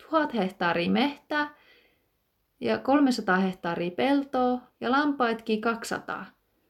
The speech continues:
Ja kartanossa se asustaa. Sieltä löytyy sullekin oma huone,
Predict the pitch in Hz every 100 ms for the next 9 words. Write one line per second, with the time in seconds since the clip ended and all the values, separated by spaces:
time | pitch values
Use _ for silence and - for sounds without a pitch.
0 | _ - - 247 277 269 214 202 202 -
1 | 185 185 190 185 - - - - _ _
2 | - 247 294 311 269 269 269 277 277 330
3 | 277 254 - 214 214 208 202 196 185 190